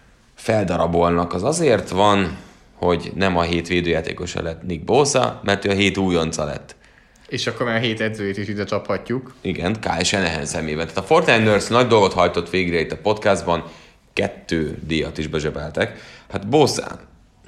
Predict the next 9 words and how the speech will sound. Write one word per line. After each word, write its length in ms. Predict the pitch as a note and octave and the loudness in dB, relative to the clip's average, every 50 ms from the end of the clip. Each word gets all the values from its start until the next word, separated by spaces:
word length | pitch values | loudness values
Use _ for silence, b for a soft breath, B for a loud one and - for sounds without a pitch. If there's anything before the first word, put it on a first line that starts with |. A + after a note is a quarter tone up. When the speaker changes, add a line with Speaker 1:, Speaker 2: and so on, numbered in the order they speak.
| - _ _ _ _ - F#2 | -20 _ _ _ _ -12 -10
Speaker 1:
mit 160 | G#2 A2 A2+ B2+ | -8 -8 -6 -8
is 100 | C3 - | -8 -8
csinált? 440 | - - F#2 D#2+ C#2 C2 - - | -6 -6 -6 -6 -6 -8 -10 -6
Négy 280 | - F#2+ G2+ G#2+ G#2 G2+ | -2 0 0 0 0 -2
szekket, 680 | - - G#2+ G2+ - - - F#2+ F#2+ F#2+ - - - - - - | -2 -2 -2 -2 -2 -2 0 0 0 0 -2 -4 -12 -18 -12 -8
Speaker 2:
Egy 180 | A#2+ G#2+ G2+ | -6 -4 -2
Speaker 1:
egy 140 | G#2+ G#2+ G#2 | -2 0 2
Speaker 2:
interception. 280 | A2 - - A2+ A2+ G#2 | 2 2 2 2 2 2
Speaker 1:
interception, 640 | G2+ F#2+ G#2+ G2+ G#2 - G#2+ G#2+ G2 F#2+ F2+ F2 | 2 2 0 0 0 0 0 2 2 0 0 -2